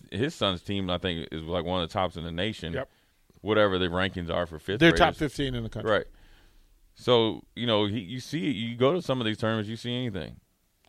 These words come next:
Speaker 2: I, because my players, I had a block where they were public school players, then I had a block that were private school players. And then they would wanna go play in the A A U. And in order for them to get seen by Division One schools,
Speaker 1: Right,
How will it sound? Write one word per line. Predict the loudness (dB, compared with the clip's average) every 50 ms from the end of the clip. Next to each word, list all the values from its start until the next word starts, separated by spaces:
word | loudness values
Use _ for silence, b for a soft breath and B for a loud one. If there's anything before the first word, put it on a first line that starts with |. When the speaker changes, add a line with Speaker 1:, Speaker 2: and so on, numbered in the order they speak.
| b b b b b b b b _
Speaker 2:
I, | 6 6 6 4 0 -10 -20 -20 -20 _ _ _ _ _ _ _ -4 -2
because | -2 0 4 6 6 6 6 6
my | 4 2 2 2
players, | 2 0 2 4 6 6 6 6 4 2 0 -4 -8 -14 -20 -20 _ _ _ _ _ _ _ _ _ _ _ _ _ _ _ _ _ _ _ _ _ _ _ _ _ _ _ _ _ _ _ _ 2
I | 4 6
had | 6
a | 4
block | 4 4 4 6 6 4 4
where | 2 2 2 2 2
they | 2 0
were | -2
public | 2 4 6 6 6 4 0
school | 0 0 -2
players, | 0 -2 -4 -4 -4 -4 -4
then | -2 0 2
I | 2
had | 0
a | 0
block | 0 -2 -2 -2 -4
that | -8
were | -8 -6
private | -4 -2 -2 0 -2 -2 -6
school | -8 -8 -10 -8
players. | -8 -8 -10 -10 -14 -18 _ -20 -20 _ _ _ _ _ _ _ _ _ _ _ _ _
And | 0 4
then | 4 6 10
they | 10 10
would | 10 8 6
wanna | 4 2 0 -2 0
go | 4 4 6 6 4 2 -4 _ _ _ -4
play | 0 2 4 4 4 4 2 0 -2 -6 -6
in | -6 -4 -2
the | 0 0
A | 2 2
A | 2
U. | 4 6 6 6 6 4 0 -2
And | -4 -2 -2 -2 -4 -6 _ -8
in | -2 2 4
order | 4 6 6 4
for | 2 0
them | 0 0 2 2
to | 2
get | 2 2 0 0
seen | -2 -2 0 2 2 4
by | 4 4 4
Division | 4 2 0 0 0 0 0
One | -2 -2 -2 -4 -6
schools, | -8 -8 -6 -6 -6 -6 -8 -8 -4
Speaker 1:
Right, | 0 0 0 0